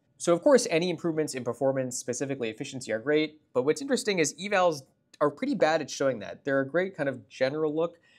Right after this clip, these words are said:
but in terms of niche capabilities or architectural capabilities, they don't really show us that very well.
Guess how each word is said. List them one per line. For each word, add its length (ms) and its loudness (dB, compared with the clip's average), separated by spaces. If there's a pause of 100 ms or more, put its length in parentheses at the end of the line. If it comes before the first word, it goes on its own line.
(220)
but 100 0
in 120 -2
terms 360 -2
of 180 2
niche 360 -8
capabilities 760 0
or 300 0
architectural 480 0
capabilities, 800 -2 (160)
they 160 0
don't 220 2
really 240 0
show 260 2
us 100 0
that 280 0
very 200 -8
well. 320 -12